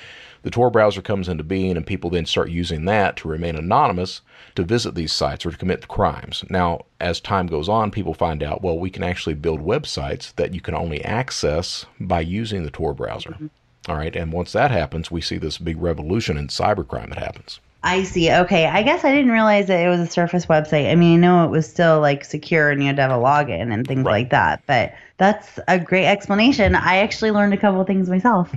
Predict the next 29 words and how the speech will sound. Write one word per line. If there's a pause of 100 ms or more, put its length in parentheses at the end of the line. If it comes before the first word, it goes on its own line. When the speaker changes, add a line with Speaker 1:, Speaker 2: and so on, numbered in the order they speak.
(140)
Speaker 1:
<laughs>
Speaker 2:
so
I
guess,
which
isn't
surprising
to
me.
But (480)
so
you
really,
you
know,
you
talked
about
kinda,
you
know,
where
it
is,
how
you
get
to
it.